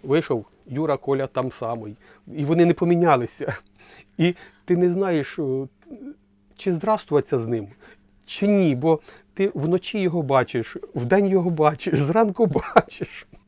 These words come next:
Круглі сутки ми друг друга бачимо дійсно, що двадцять чотири на сім, без перериву. Ми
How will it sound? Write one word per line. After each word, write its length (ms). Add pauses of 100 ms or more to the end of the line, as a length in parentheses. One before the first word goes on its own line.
Круглі 380
сутки 500
ми 260
друг 380
друга 260
бачимо 680 (760)
дійсно, 400
що 140
двадцять 280
чотири 240
на 100
сім, 300 (760)
без 180
перериву. 480 (1400)
Ми 260